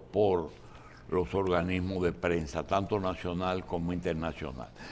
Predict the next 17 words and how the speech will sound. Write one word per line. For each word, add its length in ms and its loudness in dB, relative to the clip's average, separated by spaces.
Vamos 320 12
a 40 12
decirle, 460 10
no 180 10
en 80 8
orden 380 10
de 60 10
importancia, 880 10
sino 460 8
en 120 8
orden 520 10
de 600 10
lo 180 10
que 120 6
tenemos 480 8
a 60 10
mano. 320 2